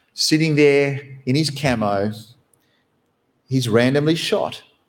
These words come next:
and his armor randomly fails.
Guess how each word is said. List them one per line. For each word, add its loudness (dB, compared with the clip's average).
and -2
his -4
armor 0
randomly 0
fails. 0